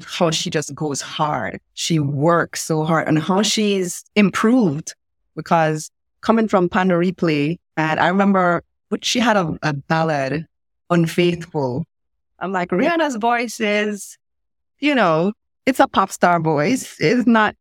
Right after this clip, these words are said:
Beyonce's voice. It's not Mariah Carey's voice, but it can make her some coins.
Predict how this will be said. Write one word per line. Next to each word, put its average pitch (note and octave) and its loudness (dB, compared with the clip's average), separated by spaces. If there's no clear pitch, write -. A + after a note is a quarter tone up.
Beyonce's E3 0
voice. C3+ -2
It's D#3 -6
not F3+ 2
Mariah D3 2
Carey's E3 0
voice, C3+ -4
but F3 4
it F3+ 0
can E3 2
make D#3 0
her C#3 -2
some C3+ -4
coins. G3 -2